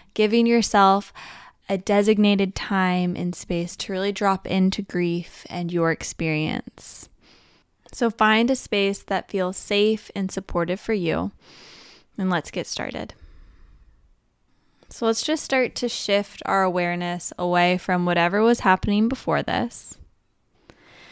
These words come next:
and land right here, right now.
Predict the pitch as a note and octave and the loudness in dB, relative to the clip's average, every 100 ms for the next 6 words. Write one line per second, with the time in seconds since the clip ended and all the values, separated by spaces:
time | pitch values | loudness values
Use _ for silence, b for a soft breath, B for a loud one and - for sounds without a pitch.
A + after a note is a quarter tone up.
0 | B B B G3+ G3+ G3+ G3 - G#3 G3+ | B B B 2 4 2 0 -2 0 2
1 | G3+ G3+ G3 F#3+ G3 F#3+ G3 - F#3+ F#3 | 2 2 -2 -4 -2 -2 -2 -6 -2 0
2 | F3 F3 F#3+ B B B B B B B | 0 -2 -6 B B B B B B B
3 | - E3+ D#3+ G#2 F#2+ A2 A3 | -8 -6 -4 -6 -6 -6 -8